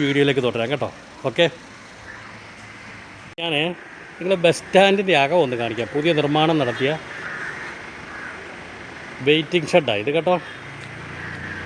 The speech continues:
ഇത് കിടക്കുന്ന സാധനങ്ങളൊക്കെ പട്ടിയൊക്കെ കാർക്കിച്ചിട്ടേക്കുന്നത്, അതായത് ഛർദ്ദിച്ചിട്ടേക്കുന്നത് കേട്ടോ.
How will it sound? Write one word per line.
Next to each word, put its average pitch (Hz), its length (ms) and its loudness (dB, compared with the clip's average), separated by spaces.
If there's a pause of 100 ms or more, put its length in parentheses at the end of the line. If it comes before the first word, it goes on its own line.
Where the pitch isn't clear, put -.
ഇത് - 180 -6
കിടക്കുന്ന 147 360 4
സാധനങ്ങളൊക്കെ 139 640 4
പട്ടിയൊക്കെ 135 500 4 (1300)
കാർക്കിച്ചിട്ടേക്കുന്നത്, 131 1000 2
അതായത് 147 220 2
ഛർദ്ദിച്ചിട്ടേക്കുന്നത് 117 720 0
കേട്ടോ. 110 160 2